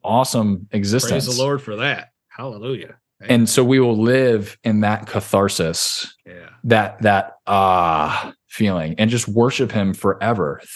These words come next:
Speaker 1: Thank you, thank you,
Speaker 2: Thank you,
Speaker 1: thank you.
Speaker 2: Jesus. Yeah, amen.
Speaker 1: Yes.
Speaker 2: Now, on your website, you provide short video insights into each chapter of the book to assist in,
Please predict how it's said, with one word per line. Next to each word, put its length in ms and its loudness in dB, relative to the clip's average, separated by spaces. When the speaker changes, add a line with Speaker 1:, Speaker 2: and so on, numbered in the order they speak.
Speaker 1:
Thank 340 0
you, 400 0
thank 320 -2
you, 180 -2
Speaker 2:
Thank 100 -12
you, 60 -12
Speaker 1:
thank 340 -4
you. 120 -8
Speaker 2:
Jesus. 200 -16
Yeah, 440 -20
amen. 280 -20
Speaker 1:
Yes. 240 -6
Speaker 2:
Now, 100 -6
on 140 0
your 140 0
website, 600 -4
you 120 -8
provide 340 -4
short 420 -6
video 380 -4
insights 520 -12
into 180 -14
each 300 -12
chapter 640 -12
of 140 -16
the 60 -16
book 300 -14
to 120 -10
assist 420 -8
in, 220 -12